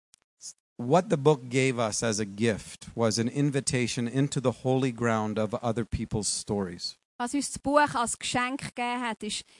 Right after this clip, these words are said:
Speaker 2: ist eine Einladung in, in de-, der heilige Boden von, von der Geschichte von anderen Menschen.
Speaker 1: Every human being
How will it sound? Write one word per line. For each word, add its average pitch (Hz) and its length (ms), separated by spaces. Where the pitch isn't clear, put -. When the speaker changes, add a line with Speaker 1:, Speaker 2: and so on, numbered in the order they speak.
Speaker 2:
ist 220 240
eine 214 200
Einladung 262 600
in, 202 240
in 214 120
de-, 214 160
der 214 280
heilige 247 420
Boden 240 340
von, 208 300
von 220 160
der 214 80
Geschichte 240 440
von - 120
anderen 208 380
Menschen. 190 420
Speaker 1:
Every 147 440
human 131 560
being 117 500